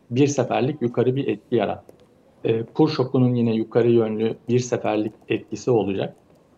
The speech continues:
E, burada önemli olan bunların ikincil etkilerini kontrol edebilmek. Bunu yapabilmenin yolu da, e, beklentileri kontrol etmekten geçiyor. Eğer biz önümüzdeki dönem için enflasyon konusunda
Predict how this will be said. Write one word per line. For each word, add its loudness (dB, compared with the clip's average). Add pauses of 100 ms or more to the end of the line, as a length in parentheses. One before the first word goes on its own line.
(140)
E, 0 (180)
burada 4
önemli 4
olan 0
bunların 2 (100)
ikincil 0
etkilerini 2
kontrol 2
edebilmek. -4 (680)
Bunu 4
yapabilmenin 2
yolu 2
da, -4 (1000)
e, -2
beklentileri 2
kontrol 2
etmekten -2
geçiyor. -6 (560)
Eğer 2
biz -6
önümüzdeki 0
dönem 0
için -8 (120)
enflasyon -2
konusunda -4